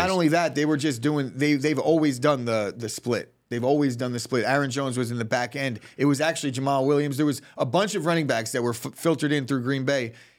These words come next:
It was the Free Aaron Jones campaign on E S P N Fan. Matthew Berry was saying it for years. "Free Aaron Jones." Free, they finally freed Aaron Jones.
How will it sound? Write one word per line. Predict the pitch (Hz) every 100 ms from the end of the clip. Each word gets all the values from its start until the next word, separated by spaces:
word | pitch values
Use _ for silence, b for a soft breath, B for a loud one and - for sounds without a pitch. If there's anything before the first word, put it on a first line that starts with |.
| b _ -
It | 170
was | 180
the | 170
Free | 170 190 180
Aaron | 175 165 156
Jones | 151 190 196
campaign | 170 139 120 131 131
on | 127 135
E | 147
S | 151
P | - 165
N | 143
Fan. | 101 156 143
Matthew | 143 156 165
Berry | 156 165 170
was | 139
saying | 160 147 143
it | 135
for | 151
years. | 143 214 185 120
"Free | 165 185
Aaron | 180 175
Jones." | 151 190 156 120
Free, | - B B
they | 143
finally | 160 175 160
freed | 139 165 156
Aaron | 147 135
Jones. | 127 185 147 120